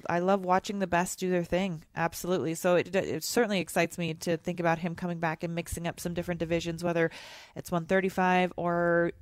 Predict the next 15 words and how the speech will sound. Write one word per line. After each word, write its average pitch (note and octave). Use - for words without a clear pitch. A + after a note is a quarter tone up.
one E3
forty-five, F#3+
would E3+
definitely F3+
have E3+
my F3
eyebrows, F3
you F#3
know, E3+
moving G#3
a G#3
little G3
bit, G#3+
because, G#3+
uh, G#3